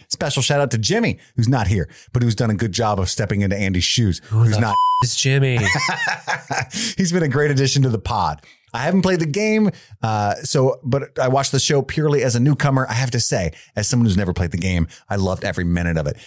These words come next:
Speaker 1: Sure,
Speaker 2: Oh,
Speaker 1: there were
Speaker 2: good.
Speaker 1: some episodes I wish were longer, particularly the last one, but overall, it's been a home run.
Speaker 2: Same.
Speaker 1: I know a big criticism people had about the show was the lack of monsters, but I never felt that that was a negative. As a huge Stephen King fan, I always like the idea that no matter how big and scary the creatures are,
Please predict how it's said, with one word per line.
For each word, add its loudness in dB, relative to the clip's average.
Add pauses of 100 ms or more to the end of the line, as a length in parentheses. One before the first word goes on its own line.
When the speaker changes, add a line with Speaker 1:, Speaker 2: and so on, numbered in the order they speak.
(120)
Speaker 1:
Sure, 0
Speaker 2:
Oh, 2
Speaker 1:
there 0
were 2
Speaker 2:
good. 0
Speaker 1:
some 0
episodes -2
I 0
wish -2
were 0
longer, 0 (240)
particularly -2
the 0
last -2
one, -2 (200)
but 0
overall, 0
it's -4
been -2
a -2
home -4
run. -6 (180)
Speaker 2:
Same. -8
Speaker 1:
I 0
know 2
a 0
big -4
criticism 0
people 0
had 0
about -6
the -4
show 0
was 0
the -2
lack -2
of -8
monsters, 0
but 0
I 2
never 0
felt 0
that -8
that -2
was 2
a 2
negative. 0 (280)
As 0
a -2
huge 0
Stephen 2
King 2
fan, 0 (260)
I 0
always 2
like -2
the 2
idea 4
that 4
no 0
matter 0
how 0
big 2
and 2
scary 0
the 0
creatures 0
are, -8